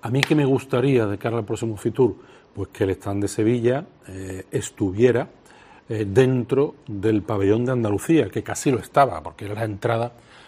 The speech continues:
del pabellón de Andalucía. Entonces, eso es lo que creo que se le ha solicitado ya a la, a la Junta de Andalucía, ¿no? La posibilidad de que estuviéramos dentro del gran espacio de Andalucía. Pero compartir nosotros un rincón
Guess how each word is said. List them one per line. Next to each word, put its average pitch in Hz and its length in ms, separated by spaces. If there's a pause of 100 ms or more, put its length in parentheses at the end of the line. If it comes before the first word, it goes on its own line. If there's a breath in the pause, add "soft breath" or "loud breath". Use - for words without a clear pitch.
(120)
del 107 200
pabellón 104 400
de 107 80
Andalucía. 104 520 (160)
Entonces, 92 360 (400 loud breath)
eso 104 240
es 104 40
lo 104 140
que 117 220
creo 113 280
que 127 80
se - 120
le 104 80
ha 101 40
solicitado 104 520
ya 110 180
a 117 60
la, 104 200 (580 loud breath)
a 127 60
la 110 80
Junta 113 280
de 110 60
Andalucía, 131 360
¿no? 117 120
La 139 100
posibilidad 104 540
de 117 80
que 123 80
estuviéramos 117 440
dentro 120 400 (380 loud breath)
del 104 220
gran 110 180
espacio 117 400
de 117 60
Andalucía. 101 420 (580 loud breath)
Pero 110 320 (160)
compartir 120 640
nosotros 143 500
un 135 140
rincón 123 560